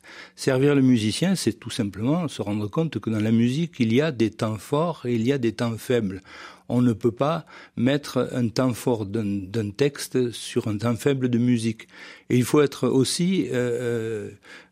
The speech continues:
euh, attentif à ce que le musicien, lorsqu'il va écrire une musique pour le premier couplet, elle doit tomber tout à fait juste sur le problème des temps forts, de la longueur des vers,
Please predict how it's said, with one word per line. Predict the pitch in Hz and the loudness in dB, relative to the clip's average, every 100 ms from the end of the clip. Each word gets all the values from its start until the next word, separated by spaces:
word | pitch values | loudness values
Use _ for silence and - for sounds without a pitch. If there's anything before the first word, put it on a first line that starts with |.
| - - | -14 -12
euh, | 123 123 127 | -10 -10 -6
attentif | 127 127 131 147 175 139 | -2 2 2 4 2 2
à | |
ce | 120 | -2
que | - | 2
le | 131 123 | 4 6
musicien, | 123 131 117 110 - 160 180 | 6 6 4 0 0 0 2
lorsqu'il | 131 110 - 117 107 | 2 0 0 0 0
va | 110 | 0
écrire | 113 - 123 113 | 0 0 0 2
une | 113 113 | 2 4
musique | 120 117 123 - | 4 4 0 -4
pour | 98 117 | -4 0
le | 107 | 0
premier | 101 127 127 123 | 2 2 4 2
couplet, | - 104 143 175 190 - - | 0 -2 2 2 0 -4 -2
elle | 117 107 | -2 0
doit | 113 117 | 0 0
tomber | - - 139 135 131 131 | 0 2 4 4 4 2
tout | - 127 | 0 -4
à | 123 | -4
fait | - 120 117 113 | 0 0 2 0
juste | 107 151 143 - 110 | 2 2 2 -6 -8
sur | - 117 101 | -6 -6 -6
le | 101 | -6
problème | - 107 113 104 95 - - - - | -4 0 0 0 -6 -16 -20 -16 -4
des | 104 | -2
temps | - 107 | -2 -4
forts, | 92 135 170 135 | -2 0 0 0
de | 107 | 0
la | 107 | 0
longueur | 107 107 107 110 95 | 0 2 2 2 2
des | 92 98 | 0 0
vers, | 92 156 180 | 2 2 0